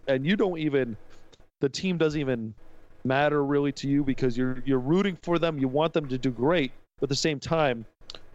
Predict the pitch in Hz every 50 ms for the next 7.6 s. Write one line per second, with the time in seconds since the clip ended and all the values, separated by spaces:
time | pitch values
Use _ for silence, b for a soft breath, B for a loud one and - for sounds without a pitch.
0 | - _ - 127 143 170 156 - - - 135 123 123 120 117 107 - - - -
1 | 131 127 123 120 110 110 113 104 - - 117 110 107 107 107 104 101 101 - -
2 | 110 98 92 - - 113 110 110 98 - - - 104 95 92 92 87 87 87 85
3 | - 117 110 - 120 113 95 - - 107 123 127 123 120 117 127 131 135 - -
4 | - 131 123 117 110 104 104 110 113 - B B B B B B 131 131 131 127
5 | 123 139 156 151 143 131 127 120 110 117 104 101 104 104 104 110 117 113 110 -
6 | 139 131 123 117 - 147 131 120 131 127 127 - 120 107 117 127 135 127 104 117
7 | 113 - - 117 110 101 92 - - - - -